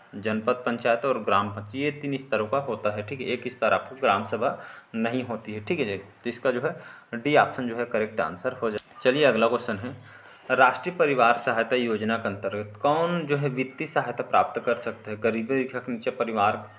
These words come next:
अनुसूचित जाति परिवार, अनुसूचित जनजाति परिवार या कमाऊ सदस्य की मृत्यु हो जाने पर बीपीएल परिवार को। तो इसका जो है correct answer हो जाएगा कमाऊ सदस्य की मृत्यु हो जाने पर बीपीएल परिवार को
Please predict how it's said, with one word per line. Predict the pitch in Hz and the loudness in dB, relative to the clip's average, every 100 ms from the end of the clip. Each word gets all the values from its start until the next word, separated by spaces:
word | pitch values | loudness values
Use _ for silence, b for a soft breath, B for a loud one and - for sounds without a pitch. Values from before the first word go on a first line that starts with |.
| - | -8
अनुसूचित | 113 117 110 - 127 | -6 -6 -10 -8 0
जाति | 113 - | 0 0
परिवार, | 120 120 113 107 110 - B B B B | -2 0 4 4 2 -4 B B B B
अनुसूचित | 127 131 131 139 165 147 | 0 0 0 -6 -6 -4
जनजाति | 147 143 131 - | 0 2 0 0
परिवार | 123 123 120 113 120 | -2 0 2 2 2
या | 123 | -2
कमाऊ | 123 104 101 120 | 0 2 2 0
सदस्य | - 113 123 - | -2 -4 -4 -6
की | 123 127 | -6 -4
मृत्यु | 120 113 - 156 | -4 -6 -8 -4
हो | 135 | 0
जाने | 120 107 113 | 0 0 0
पर | 147 | -2
बीपीएल | 147 131 120 123 123 127 | -2 -4 -4 -2 0 2
परिवार | 104 98 92 92 | 0 2 0 -2
को। | 98 | -8
तो | 98 | -6
इसका | 123 139 | -4 -4
जो | 123 | -4
है | 131 | -6
correct | 139 123 131 - | -4 -2 -2 -2
answer | 110 113 117 | -2 0 -2
हो | 110 | 0
जाएगा | 107 104 120 | 2 2 2
कमाऊ | 139 131 110 117 | -2 0 0 -2
सदस्य | - 120 117 - | -2 -2 -4 -4
की | 131 131 | -8 -6
मृत्यु | 113 135 | -6 -4
हो | 127 | -2
जाने | 117 107 | -2 -2
पर | 110 123 | -2 -4
बीपीएल | 113 110 131 - | -4 -2 -2 0
परिवार | 117 107 98 - | 0 4 2 2
को | 160 | -6